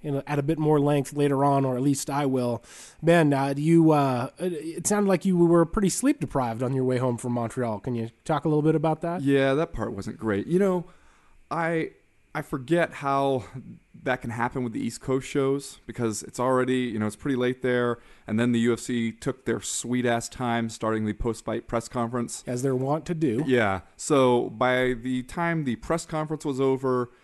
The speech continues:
Speaker 2: the, Dana White was done talking to the media afterwards. Uh, and then I made the, you know, very short, like, five-minute walk back to the, the host hotel after that. By that point, it's about three A M. Uh, and then, you know,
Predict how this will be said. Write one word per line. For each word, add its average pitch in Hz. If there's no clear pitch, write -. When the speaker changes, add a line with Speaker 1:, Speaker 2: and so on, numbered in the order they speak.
Speaker 2:
the, 110
Dana 131
White 127
was 107
done 117
talking 117
to 113
the 113
media 110
afterwards. 113
Uh, 98
and 110
then 113
I 113
made 110
the, 107
you 117
know, -
very 139
short, 190
like, 143
five-minute 143
walk 143
back 131
to 135
the, 131
the 120
host 131
hotel 135
after 107
that. 110
By 117
that 131
point, 120
it's -
about 107
three 104
A 95
M. 98
Uh, 98
and 107
then, 110
you 104
know, 92